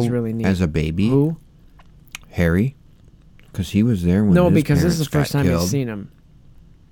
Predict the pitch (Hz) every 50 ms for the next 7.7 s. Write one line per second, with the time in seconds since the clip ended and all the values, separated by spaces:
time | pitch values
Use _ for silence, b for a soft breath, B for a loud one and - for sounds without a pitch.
0 | _ - - - 156 143 151 151 151 151 151 147 135 135 123 131 120 113 120 120
1 | 120 127 127 123 131 139 147 156 156 156 156 151 147 143 147 b b b b b
2 | b b b - - - - 151 151 156 160 165 156 - 147 131 123 123 - -
3 | 147 143 131 120 113 - 131 151 156 135 110 101 117 120 113 117 117 120 120 120
4 | 117 117 120 143 B B B B B B B B B - 104 110 120 135 147 147
5 | 160 156 135 123 113 107 104 104 107 - - - - 170 147 143 156 196 196 165
6 | 139 131 127 - 196 185 175 175 165 151 143 131 127 135 151 175 170 143 123 110
7 | 117 120 117 113 113 107 - 110 113 110 107 123 117